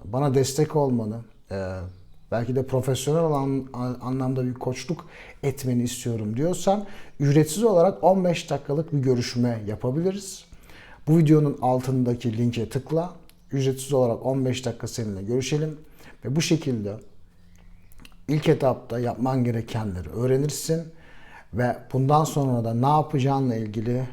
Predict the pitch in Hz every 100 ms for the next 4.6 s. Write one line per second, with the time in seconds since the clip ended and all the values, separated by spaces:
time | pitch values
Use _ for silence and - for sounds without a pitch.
0 | - 123 - 113 110 110 107 123 123 117
1 | 143 151 127 127 - - 135 127 175 175
2 | 156 143 127 127 120 131 135 131 127 131
3 | 131 131 - 117 101 90 98 104 127 123
4 | 117 - 101 - - 95